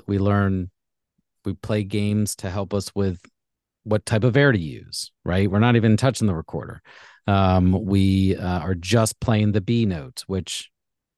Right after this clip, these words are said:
like I was mentioning before, could be totally boring, but if you have a fun song that goes with it,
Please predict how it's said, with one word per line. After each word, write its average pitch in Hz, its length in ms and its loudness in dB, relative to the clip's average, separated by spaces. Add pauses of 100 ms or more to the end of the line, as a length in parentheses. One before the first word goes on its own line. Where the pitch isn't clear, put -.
(160)
like 107 160 0
I 104 40 2
was 101 140 0
mentioning 104 360 2
before, 123 360 2
could 107 220 -4
be 110 120 -2
totally 113 360 0
boring, 127 480 -2
but 123 300 -2
if 117 180 -10
you 127 60 0
have 117 80 -2
a 120 80 -2
fun 113 220 -6
song 110 280 -6
that 87 100 -8
goes 160 240 -2
with 156 120 0
it, 143 200 -2